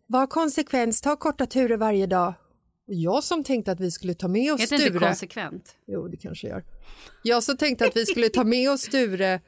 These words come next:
Speaker 1: på vår helg vi ska ha nu i, eh, imorgon, Malin.
Speaker 2: Mm. <gasps> Eh, f-, eh.
Speaker 1: Två och en halv timmars bilresa med Sture.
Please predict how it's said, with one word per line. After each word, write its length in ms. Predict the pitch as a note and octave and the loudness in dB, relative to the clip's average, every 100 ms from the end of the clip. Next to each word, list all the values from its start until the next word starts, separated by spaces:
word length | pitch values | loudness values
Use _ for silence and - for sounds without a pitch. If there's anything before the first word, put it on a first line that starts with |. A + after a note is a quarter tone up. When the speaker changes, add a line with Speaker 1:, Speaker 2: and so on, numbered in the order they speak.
| _ _ - | _ _ -4
Speaker 1:
på 100 | B3 | -2
vår 300 | G3+ G#3 F#3+ | 2 2 2
helg 840 | F3 - D4 G4 F4 G3+ E3+ D#3+ | 2 6 6 6 4 4 2 0
vi 260 | F#3+ F#3+ E3+ | 2 2 2
ska 220 | - G3 | 0 -2
ha 400 | E3 F#3 E3+ E3 - - | 0 2 2 0 -8 -4
nu 380 | G#3 F#3+ F3 E3+ | 0 2 0 -2
i, 540 | - F#3+ F3 E3 E3+ E3+ | -2 -2 -2 -4 -2 -2
eh, 600 | E3 E3 E3+ E3 - - | 0 -2 -4 -4 -4 -2
imorgon, 420 | G3+ F#3 C3+ E3 - | 0 0 -2 -8 -8
Malin. 380 | F3 - - E3 _ - - - | -8 -8 -10 -12 _ -20 -20 -10
Speaker 2:
Mm. 1000 | G#3 G3+ G3 G3+ G3+ G#3 G#3 A3+ C4 D4+ E4+ | -8 -6 -6 -4 -4 -4 -4 -2 0 -2 -4
<gasps> 60 | - C#4 C4 - | -8 -6 -6 -10
Eh, 340 | - A#3+ A#3 A#3 - | -8 -4 -4 -4 -6
f-, 300 | A3 - - | -12 -16 -8
eh. 520 | A3 G#3 G3+ G3 G3 F#3+ | -4 -4 -2 -2 0 4
Speaker 1:
Två 60 | |
och 100 | D#4+ | 4
en 60 | C#4+ | 4
halv 180 | C#4 C4 | 4 2
timmars 300 | C4 A#3 - | 2 0 0
bilresa 520 | B3+ G#3+ A#3 B3+ B3 | 0 2 2 0 0
med 120 | A3+ | 0
Sture. 500 | - B3+ G#3 C#4+ F#3+ | 0 0 2 0 0